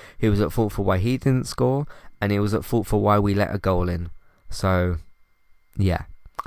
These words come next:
Um, sometimes you just need to go in on certain players a little bit in certain situations. So that was that. Anyway, he gets a zero. Um, I'm not gonna do, like, minus scores. That's kinda silly. Obviously, if I'm, if I'm, like, particularly annoyed at a player,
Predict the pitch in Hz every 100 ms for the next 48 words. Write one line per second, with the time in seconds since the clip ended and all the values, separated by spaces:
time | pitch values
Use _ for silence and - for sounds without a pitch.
0 | - - 98 98 110 196 - 175 139 127
1 | 127 113 101 104 101 95 95 90 95 90
2 | - 92 87 95 82 - 65 - 98 92
3 | 90 92 98 87 87 90 87 - - 95
4 | 90 92 87 - - 123 104 87 - -
5 | 104 110 110 98 92 87 85 - - -
6 | - - - - - 127 131 131 131 131
7 | - 135 165 151 131 120 107 101 104 98
8 | 101 101 95 - - - - 101 101 101
9 | 101 - 92 87 - 92 92 92 - -
10 | 107 107 110 101 117 117 107 131 127 107
11 | - - 117 - 104 98 98 95 95 85
12 | 95 95 92